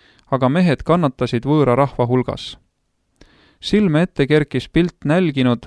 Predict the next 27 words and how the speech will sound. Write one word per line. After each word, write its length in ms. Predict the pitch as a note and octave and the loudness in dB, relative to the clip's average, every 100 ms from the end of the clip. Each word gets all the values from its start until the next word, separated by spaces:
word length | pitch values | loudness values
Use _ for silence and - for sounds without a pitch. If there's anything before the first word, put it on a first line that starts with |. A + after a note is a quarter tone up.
| C#3 | -6
lumehangede 760 | D#3 F#3 C3+ C#3+ E3 B2+ A#2+ B2 | -2 0 2 0 -2 -2 0 2
vahel 260 | D3 B2 | 2 0
surevatest 680 | - D3 C3 A2+ - - - | 0 0 2 0 -4 -10 -4
meestest. 600 | B2+ B2 - A#2+ - - - _ _ _ _ _ _ _ _ _ _ - | -2 -2 -6 -14 -16 -20 -20 _ _ _ _ _ _ _ _ _ _ -6
Südamepiin 760 | - G#3+ E3+ B2+ A#2+ F3+ C#3+ | -2 2 2 0 0 -2 -2
kasvas 440 | D3 E3 - B2+ C#3 | -2 -2 -2 -4 -2
üha 160 | B2 | -2
suuremaks 680 | A#2+ F#3 E3 C3+ B2 - - - | -2 -2 -2 -2 -4 -8 -12 -8
ega 180 | B2+ A#2+ | -6 -4
kavatsenudki 680 | D#3+ E3+ C3+ - A#2+ - B2 | -2 -2 -2 -4 -4 -4 -2
mööda 300 | C3 B2+ A#2 | 0 0 -2
minna. 400 | A#2+ A#2 A#2 B2+ _ _ _ _ _ _ _ _ _ _ _ _ _ | -6 -6 -8 -12 _ _ _ _ _ _ _ _ _ _ _ _ _
Marta 340 | E3 G#3 - D3+ | -2 0 0 0
võttis 380 | E3 - B2+ | 0 -2 -4
laualt 360 | D#3 F3+ C3+ A#2+ | 0 2 0 0
kulunud 440 | F3+ F#3+ C#3 A#2 | 0 2 0 -2
kaantega 480 | - D#3 D#3+ B2+ A2+ | -2 -4 -2 -4 -4
piibli 540 | - F#3 C#3 B2 A#2 A2+ - | -4 -2 -2 -2 -2 -2 -4
ja 120 | A#2 | -2
palus, 480 | D#3+ E3 A#2+ - - _ A#2+ | 0 0 -2 -4 -16 _ -4
et 180 | A#2 | 0
Jumal 260 | E3 F#3 C3 | 0 2 2
annaks 380 | D3 C#3+ A#2 - | 2 0 -6 -4
tema 220 | A#2+ A2+ | -2 -2
trööstimiseks 800 | - D#3+ C#3 - A#2+ A2+ A2+ - | 0 -2 -2 -4 -4 -4 -8 -4
mingi 280 | C#3 B2+ A2 | -4 -2 -2
sõnumi. 480 | C#3 C3+ A2 - | 0 2 0 -6